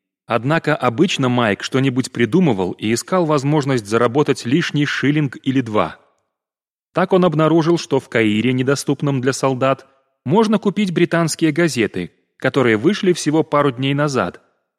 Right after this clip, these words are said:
Договорился с военными грузовиками, чтобы те доставляли их, а затем продавал с накруткой своим изголодавшимся по новостям товарищам на базе. Когда старший офицер узнал об афере,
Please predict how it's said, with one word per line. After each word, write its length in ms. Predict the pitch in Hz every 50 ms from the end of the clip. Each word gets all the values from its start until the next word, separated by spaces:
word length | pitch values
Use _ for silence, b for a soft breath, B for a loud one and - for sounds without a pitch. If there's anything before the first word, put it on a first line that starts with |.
| _ _ -
Договорился 640 | 110 131 123 135 135 151 156 160 165 147 - 147 131
с 100 | - -
военными 500 | 135 131 131 139 131 120 117 113 113 117
грузовиками, 680 | 101 120 123 107 127 135 160 - - 196 190 185 185 170
чтобы 300 | - - - 160 151 160
те 140 | - 165 160
доставляли 580 | 151 147 - - 147 139 139 143 135 135 139
их, 340 | 139 - 127 131 123 - - _ _ _ _ _ -
а 80 | - 113
затем 380 | 117 147 147 - 220 233 202
продавал 480 | 160 165 156 143 151 151 143 170 185 165
с 100 | - -
накруткой 540 | 135 127 - - 156 185 170 - - 135 123
своим 340 | - - 123 131 147 143 -
изголодавшимся 1000 | - 131 117 113 113 120 127 127 117 120 120 113 - - - 110 95 - 117 -
по 100 | - 101
новостям 480 | 95 92 101 95 - - - 101 95
товарищам 680 | 90 - 98 92 135 156 156 160 151 - - 151 143 127
на 100 | 117 113
базе. 440 | 110 107 98 92 87 85 101 - - _ _ _ _ _ _ _ _ _ _ _ _ _ _ _
Когда 320 | - 135 131 139 147 143
старший 440 | 135 - - 143 143 - - 139 139
офицер 360 | 123 - 147 - - 131 117
узнал 380 | 117 120 113 139 151 175 180 -
об 160 | - 117 101 113
афере, 480 | 107 - - 113 98 95 92 90 85